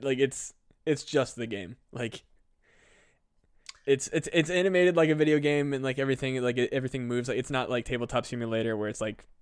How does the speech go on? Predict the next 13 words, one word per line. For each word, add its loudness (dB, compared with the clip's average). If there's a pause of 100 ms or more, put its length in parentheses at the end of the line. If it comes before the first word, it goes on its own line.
(140)
a -10
simulated -6
tabletop. -4
It 0
legitimately 4
is 0
just, -6
like, -2
it's -2
just 4
Gloomhaven, 0 (380)
but, 0
like, 0